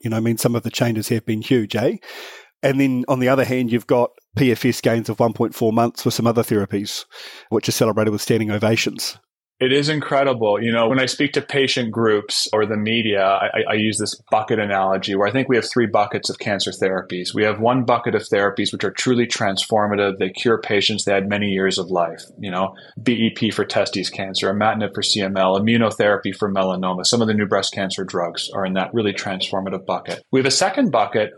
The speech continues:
Speaker 2: of treatments which do make quite a big difference. They're not transformative, but they really are useful and offer patients substantial improvements in outcome. And then we have a third bucket, which is full of drugs that either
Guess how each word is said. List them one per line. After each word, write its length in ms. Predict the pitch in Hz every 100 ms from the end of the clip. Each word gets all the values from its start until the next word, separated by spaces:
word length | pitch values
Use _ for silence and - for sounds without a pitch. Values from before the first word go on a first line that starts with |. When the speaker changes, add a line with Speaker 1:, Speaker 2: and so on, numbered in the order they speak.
| -
Speaker 2:
of 180 | 110
treatments 420 | - 170 151 127 139
which 180 | 113
do 180 | 110 139
make 220 | 139 117
quite 300 | 110 - 117
a 40 | 113
big 240 | 104 95
difference. 380 | 95 87 90 90
They're 120 | 113
not 200 | 123 135
transformative, 720 | - 131 117 - 110 104 107 101
but 160 | 110
they 120 | 123
really 420 | 117 123 131 120 113
are 240 | 110 104
useful 600 | 95 104 98 - 95 90 - _ -
and 140 | 104
offer 300 | 110 107 107
patients 600 | - 104 95 98 95 - _ _
substantial 640 | - 101 - 113 101 101
improvements 460 | 101 - 101 95 92
in 100 | 92
outcome. 440 | 98 104 - 90 - _
And 100 | 139
then 80 | 156
we 60 | 175
have 80 | 175
a 100 | -
third 320 | 185 185 139
bucket, 360 | 110 - 104 -
which 220 | 117 120
is 80 | -
full 280 | - 156
of 120 | 175 135
drugs 400 | 123 110 113 -
that 100 | 123
either 460 | 120 117 113 -